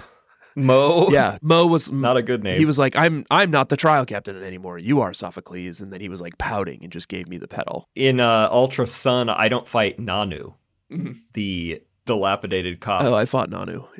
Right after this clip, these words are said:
Speaker 1: We were, we put on a little bit of a show for, it was at the Aether House for some reason. We put on a little bit of a show for some, like, dying children who were staying there.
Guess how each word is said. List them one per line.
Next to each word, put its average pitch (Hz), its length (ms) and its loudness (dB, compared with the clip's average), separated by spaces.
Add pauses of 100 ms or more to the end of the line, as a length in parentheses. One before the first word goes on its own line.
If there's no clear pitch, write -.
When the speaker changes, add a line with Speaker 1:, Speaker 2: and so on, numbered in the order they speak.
(120)
Speaker 1:
We 127 160 -2
were, 120 240 2
we 151 160 4
put 170 180 4
on 160 140 4
a 147 60 2
little 143 200 4
bit 135 140 4
of 113 100 -2
a 107 80 -2
show 120 520 0
for, 98 420 -4
it 123 100 0
was 143 120 0
at 147 160 2
the 131 160 -2
Aether 139 280 0
House 107 220 -6
for - 100 -14
some 98 200 -12
reason. 92 400 -16 (520)
We 120 120 -2
put 165 180 2
on 143 120 2
a 123 40 0
little 131 160 -2
bit 120 120 -2
of 107 80 -6
a - 40 -8
show 110 480 -2
for 95 460 -10
some, 85 380 -10
like, 85 360 -20 (540)
dying 95 260 -10
children - 540 -12
who - 80 -12
were 82 80 -10
staying - 420 -14
there. - 220 -20